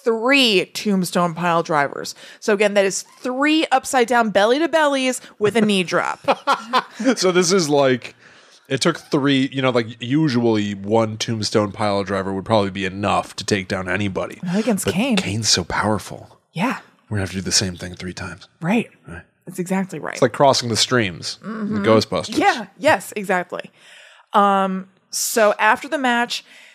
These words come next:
Speaker 1: Kane and Paul Bearer team up and attacked The Undertaker.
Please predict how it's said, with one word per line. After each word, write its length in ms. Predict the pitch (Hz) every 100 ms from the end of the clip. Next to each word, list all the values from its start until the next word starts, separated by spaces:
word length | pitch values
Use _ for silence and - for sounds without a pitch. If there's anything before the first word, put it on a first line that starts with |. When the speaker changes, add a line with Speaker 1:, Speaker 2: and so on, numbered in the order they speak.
| _
Speaker 1:
Kane 440 | - - 269 302 320 -
and 260 | 226 214 190
Paul 420 | - 247 277 294
Bearer 720 | 196 226 302 311 156 139 202 - _ _
team 380 | - - 302 285
up 260 | 311 214 -
and 140 | 220 208
attacked 600 | - - 262 254 269 -
The 140 | 233
Undertaker. 800 | 214 190 185 185 - - -